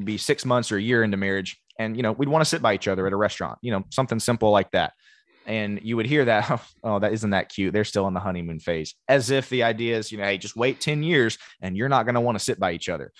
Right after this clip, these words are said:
You know, little stuff like that, you know, sh-, we would get excited to see each other whenever we'd walk into the room, you know?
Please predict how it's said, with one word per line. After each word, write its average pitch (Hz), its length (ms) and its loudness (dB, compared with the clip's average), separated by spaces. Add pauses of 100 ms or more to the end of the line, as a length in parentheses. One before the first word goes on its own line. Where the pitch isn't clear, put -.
(200)
You 139 80 0
know, 156 140 6
little 180 260 4
stuff 160 300 0
like 131 180 2
that, 120 220 2
you 104 80 -6
know, 101 220 -8
sh-, - 180 -16 (120)
we 131 140 -4
would 127 80 -6
get 131 140 0
excited 131 420 2
to 101 60 -4
see - 160 -4
each 107 160 -2
other 101 180 4
whenever 98 220 0
we'd 98 120 0
walk 95 240 2
into 92 120 -6
the 90 100 -4
room, 87 300 -6
you 95 100 -6
know? 110 200 0